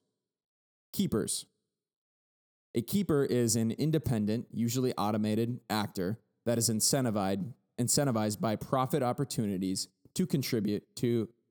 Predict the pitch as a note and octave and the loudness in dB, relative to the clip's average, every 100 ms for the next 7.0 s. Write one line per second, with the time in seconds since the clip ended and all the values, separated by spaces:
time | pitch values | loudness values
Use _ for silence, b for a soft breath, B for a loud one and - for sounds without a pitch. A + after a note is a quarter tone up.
0 | _ - C#3+ C3+ A2+ A2+ G#2 - G#2+ - | _ 0 2 2 2 0 0 2 0 0
1 | D2 A#1+ - - _ _ _ _ _ _ | -4 -8 -10 -12 _ _ _ _ _ _
2 | _ _ _ _ _ B2+ A#2 F3 E3 D3+ | _ _ _ _ _ -2 0 2 2 2
3 | B2 - - A2 G#2+ G2 A#2 A#2 A2+ - | 0 -2 -4 -4 -4 -2 0 2 2 2
4 | D#3+ D#3 - A2+ G#2 - G2+ - G#2 G#2+ | 0 0 0 0 0 0 -2 -2 -2 -4
5 | - _ _ _ _ _ - F3+ D3 A#2 | -6 _ _ _ _ _ -2 0 2 0
6 | G#2+ - - G#2+ C#3 B2 A2 - G2 | 0 -4 -6 -2 0 0 0 0 -2